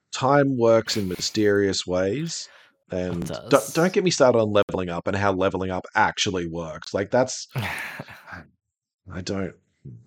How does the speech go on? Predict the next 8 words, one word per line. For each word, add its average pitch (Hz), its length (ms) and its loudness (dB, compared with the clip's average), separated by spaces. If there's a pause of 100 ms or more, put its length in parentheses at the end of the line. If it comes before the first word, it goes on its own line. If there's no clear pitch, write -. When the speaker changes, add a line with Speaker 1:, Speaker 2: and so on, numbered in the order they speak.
(1120)
Speaker 1:
it's 90 140 -8
stupid. 82 320 -4
Like, 104 180 0
what 156 180 8
level 113 280 6
am 95 80 2
I 87 180 0
right 85 240 -6